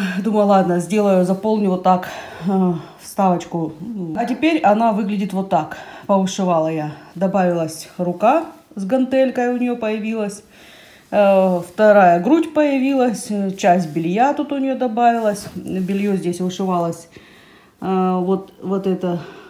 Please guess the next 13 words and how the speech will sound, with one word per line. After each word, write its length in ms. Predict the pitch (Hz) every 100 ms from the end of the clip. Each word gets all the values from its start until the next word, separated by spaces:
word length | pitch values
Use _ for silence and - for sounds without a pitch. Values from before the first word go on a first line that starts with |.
| - - - -
край, 320 | 208 254 302 - 185
э, 380 | 175 180 175 175
крестиком 500 | 214 208 196 190 175
в 60 | 180
одну 200 | 247 330
ниточку, 520 | 320 262 - 233 -
а 80 | 175
это 200 | 202 202
все 180 | - 190
крестик 320 | 180 180 160
в 120 | 156
две 160 | 151 147
ниточки. 480 | 143 131 - -